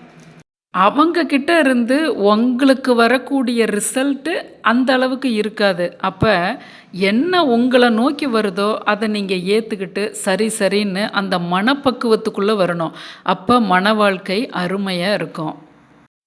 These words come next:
அப்படி நான் என்ன சொல்றேன்னா, அதாவது, நீங்க கடும் பற்று வச்சிருக்கீங்க இல்லையா, அதே அளவுக்கு எதிர்தரப்புல பார்ப்பீங்க இல்லையா, அந்த ரிசல்ட் வராது.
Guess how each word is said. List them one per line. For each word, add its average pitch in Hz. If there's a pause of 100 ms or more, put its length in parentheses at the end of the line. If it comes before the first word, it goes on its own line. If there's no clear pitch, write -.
(100)
அப்படி 208
நான் 233
என்ன 226 (120)
சொல்றேன்னா, 247
அதாவது, 247
நீங்க 240
கடும் 233
பற்று 254
வச்சிருக்கீங்க 226
இல்லையா, 202
அதே 180
அளவுக்கு 254
எதிர்தரப்புல 226 (200)
பார்ப்பீங்க 226
இல்லையா, 202
அந்த 208
ரிசல்ட் 247
வராது. 170